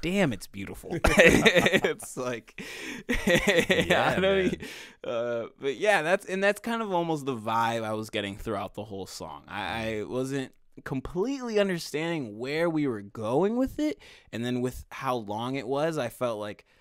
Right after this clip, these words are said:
Speaker 1: all right, we could wrap this up a little bit soon, but damn, throughout the whole thing, it was, like, beautiful and almost, like, ominously beautiful.
Speaker 2: Mm.
Speaker 1: <laughs>
Speaker 2: I,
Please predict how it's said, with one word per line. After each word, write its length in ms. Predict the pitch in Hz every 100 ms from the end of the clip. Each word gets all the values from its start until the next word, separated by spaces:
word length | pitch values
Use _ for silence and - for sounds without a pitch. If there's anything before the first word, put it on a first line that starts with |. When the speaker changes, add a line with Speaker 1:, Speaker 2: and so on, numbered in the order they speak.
| _ - - -
Speaker 1:
all 140 | 135
right, 220 | 107 107
we 80 | 123
could 160 | 131 117
wrap 300 | 110 107 110
this 200 | 110 -
up 160 | 127
a 40 | 151
little 240 | 165 165
bit 160 | 170 -
soon, 240 | 190 190
but 260 | 143 117 95 - _
damn, 460 | 175 196 202 127 95
throughout 340 | - 113 101
the 100 | 104
whole 240 | 113 117
thing, 440 | 104 - 127 117 98
it 80 | 90
was, 220 | 90 90
like, 260 | 90 80 _ _ _ -
beautiful 600 | - 107 123 123 110 76 90
and 80 | 104
almost, 320 | 127 127 -
like, 140 | 104 -
ominously 1000 | 98 107 107 107 101 - 98 95 90 90 _ _ _ _ _ -
beautiful. 580 | 95 87 85 85 73 87 76 71 - -
Speaker 2:
Mm. 240 | - - - - _
Speaker 1:
<laughs> 240 | _ -
Speaker 2:
I, 120 | 131